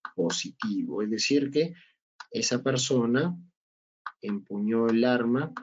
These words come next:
y por lo tanto es, ha cometido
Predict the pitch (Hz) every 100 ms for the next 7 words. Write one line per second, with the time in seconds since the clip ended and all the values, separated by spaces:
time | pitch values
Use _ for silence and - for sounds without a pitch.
0 | - - - 120 120 135 135 139 139 131
1 | 113 104 196 247 - _ _ _ _ _
2 | _ - - - _ - _ 104 107 113
3 | 104 98 107 104 110 -